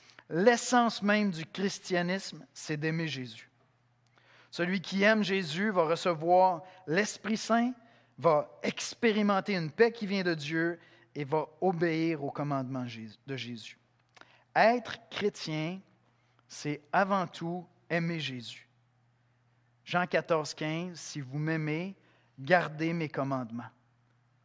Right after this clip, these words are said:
J'aime comment D A Carson, un brillant enseignant de la parole de Dieu, un des théologiens qui m'a le plus influencé, dit lorsqu'on arrive dans ce passage-là que les trois premiers mots, «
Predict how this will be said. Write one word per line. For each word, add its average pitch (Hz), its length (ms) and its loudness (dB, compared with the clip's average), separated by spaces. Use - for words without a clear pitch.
J'aime 165 260 0
comment 151 500 0
D 147 300 -2
A 151 80 0
Carson, 151 680 -2
un 127 200 -6
brillant 175 540 -2
enseignant 143 340 -4
de 143 60 -4
la 143 60 0
parole 139 340 -2
de 131 100 -4
Dieu, 156 640 -6
un 165 200 0
des 151 200 -6
théologiens 160 480 0
qui 151 140 -10
m'a 147 80 -2
le 135 80 -2
plus 170 320 -8
influencé, 156 920 -4
dit 139 340 -4
lorsqu'on 170 320 2
arrive 170 260 0
dans 175 160 2
ce 156 140 -4
passage-là 151 640 2
que 170 100 -6
les 156 160 -4
trois 220 460 2
premiers 175 340 -2
mots, « 165 240 -2